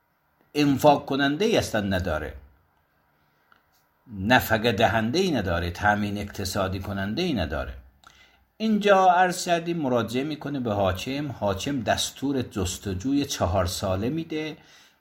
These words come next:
بعد از اینکه چهار سال تمام شد اگر بازم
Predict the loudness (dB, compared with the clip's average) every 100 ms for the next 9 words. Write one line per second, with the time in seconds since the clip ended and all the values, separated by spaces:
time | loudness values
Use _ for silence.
0 | _ 4 6 6 4 -2 -2 -6 -6 -8
1 | -4 -2 -4 -4 -6 -4 -4 -2 -2 -4
2 | -6 -4 -2 -2 -2 2 2 2 -2